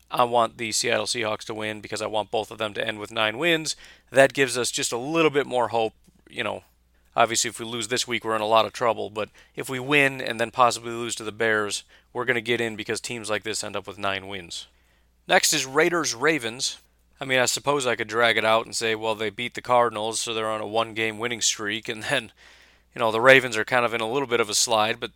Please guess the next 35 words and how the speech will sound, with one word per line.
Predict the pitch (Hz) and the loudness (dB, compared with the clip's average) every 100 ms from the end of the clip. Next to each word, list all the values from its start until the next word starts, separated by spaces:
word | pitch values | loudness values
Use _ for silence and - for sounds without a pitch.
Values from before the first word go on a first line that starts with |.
| - | -14
you | 113 | -12
know, | 107 104 104 | -10 -10 -6
it, | - - - | -4 -6 -8
it, | - _ _ - - - - | -16 _ _ -20 -20 -20 -16
the, | - 143 - _ - | -8 -8 -8 _ -8
the | 160 | -2
Ravens | 151 123 101 95 | 2 2 0 -10
are | |
gonna | 95 | -10
win. | 95 104 87 95 _ _ _ _ _ _ _ - | -10 -10 -10 -12 _ _ _ _ _ _ _ -10
I | |
mean, | 113 | -6
it's | 107 104 135 | -6 -4 -2
in | 123 110 | -2 2
Baltimore. | 113 110 113 107 107 107 - _ _ _ | 2 2 -2 -6 -4 -6 -10 _ _ _
The | - | -4
Raiders | 117 120 113 | -2 0 0
are | 117 | -2
a | 104 | -2
joke. | 101 110 104 104 | 0 0 0 0
The, | 113 110 | -2 -2
the, | 101 110 | -6 -10
the | 90 - 135 | -8 -4 0
Arizona | 139 123 127 113 | 2 2 0 -2
Cardinals, | - 123 113 107 101 | 2 4 4 -2 -6
they | - 110 113 | -8 -6 -6
beat | 104 113 110 | -6 -10 -6
by | 117 104 101 | -2 -2 -2
two | - 165 143 | -8 -10 -10
points, | - 151 113 101 - - | -6 -2 -2 -2 -6 -6
and | 117 110 | -8 -6
it's | 101 | -8
the | - 107 | -6 -6
Arizona | 101 95 95 95 | -4 -6 -10 -10
Cardinals. | - 113 98 87 82 - | -4 -4 -4 -14 -14 -18